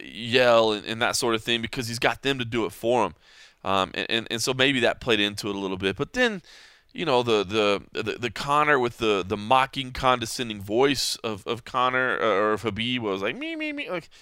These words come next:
"Come on, man. That didn't do anything for me." And then the, the, the little cackling he was doing under, it was just,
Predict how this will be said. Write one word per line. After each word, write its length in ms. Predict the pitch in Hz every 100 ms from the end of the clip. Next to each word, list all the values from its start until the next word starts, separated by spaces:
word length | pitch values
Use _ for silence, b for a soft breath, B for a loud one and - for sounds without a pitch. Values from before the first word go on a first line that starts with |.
| b b _
"Come 240 | - 160
on, 200 | 98 78
man. 280 | 85 92 95
That 140 | 117 143
didn't 180 | 120
do 120 | 104 101
anything 300 | 95 95 90
for 260 | 101 107
me." 140 | 107 104
And 100 | 107
then 100 | 110
the, 160 | 98 - b b b b _
the, 160 | 104 87
the 180 | 104
little 220 | 104 120 104
cackling 640 | - - 107 - 123 120 110
he 160 | 117
was 180 | 117 107
doing 340 | 110 113 107 104
under, 380 | 117 120 117
it 40 | 101
was 100 | 101
just, 240 | 139 -